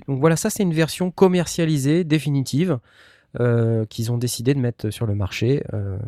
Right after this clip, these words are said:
le Subharmonicon. Alors, ce qui est intéressant avec cette machine, c'est, euh, alors, on voit là sur le, en haut à gauche, euh, pour ceux qui, qui regardent la vidéo, pour ceux qui sont en podcast, désolé, mais en fait, sur l'appareil, il y a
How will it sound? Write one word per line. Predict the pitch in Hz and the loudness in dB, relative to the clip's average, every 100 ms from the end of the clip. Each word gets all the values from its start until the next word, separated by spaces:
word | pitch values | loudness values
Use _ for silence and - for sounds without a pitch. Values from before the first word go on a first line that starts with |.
| 110 | -6
le | 107 - | -4 -4
Subharmonicon. | - - 135 123 127 117 117 107 - 110 - | -4 -2 -2 -4 -6 -2 -2 -4 -4 -4 -2
Alors, | 127 120 | -4 -4
ce | - | -2
qui | - | 4
est | 185 175 _ - _ _ _ - | 4 4 _ -20 _ _ _ -4
intéressant | 165 180 180 - 214 | 0 2 2 0 0
avec | 214 165 - | 2 0 -2
cette | - 156 - | -6 -6 -2
machine, | 147 143 185 220 226 | -2 0 -2 -2 -2
c'est, | - 160 170 | 0 2 4
euh, | 160 131 120 117 - _ - - _ | 4 4 4 2 -2 _ -20 -20 _
alors, | - - | -6 -4
on | 139 | -2
voit | 131 160 | 4 4
là | 170 131 | 4 2
sur | - 127 | 0 0
le, | 120 117 113 113 | 2 2 0 -4
en | - 131 | -6 0
haut | 131 | 4
à | 131 | 4
gauche, | 123 170 - - _ _ - | 4 2 0 -12 _ _ -10
euh, | 120 | -8
pour | 117 - | -8 -6
ceux | 131 | -8
qui, | - 110 107 107 | -6 -8 -8 -10
qui | - | -8
regardent | 104 117 117 | -4 -2 -2
la | |
vidéo, | 110 107 120 156 | -2 0 0 0
pour | - - | -4 -8
ceux | 120 | -8
qui | - | -8
sont | - | -8
en | 113 | -6
podcast, | 113 - 127 113 | -6 -2 -2 0
désolé, | 113 120 139 | 0 0 2
mais | 156 117 | 2 0
en | 107 - | -4 -8
fait, | 127 143 131 | -6 -6 -4
sur | - | -2
l'appareil, | 123 117 123 143 165 | -2 0 0 0 0
il | |
y | |
a | 123 | 0